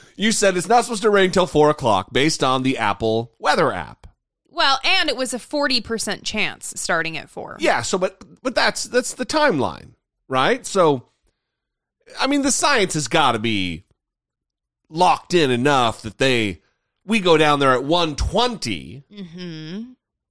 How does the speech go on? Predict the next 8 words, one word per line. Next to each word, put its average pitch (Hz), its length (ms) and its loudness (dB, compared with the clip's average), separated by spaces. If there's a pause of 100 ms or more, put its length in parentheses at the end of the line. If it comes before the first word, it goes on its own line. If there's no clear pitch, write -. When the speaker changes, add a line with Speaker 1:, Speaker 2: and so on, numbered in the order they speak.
(280)
Speaker 1:
We're 170 200 2
at 139 60 0
Logan 156 380 2
Circle 131 400 0
in 120 80 -4
Washington, 113 500 -2
D 139 160 2
C. 87 420 -4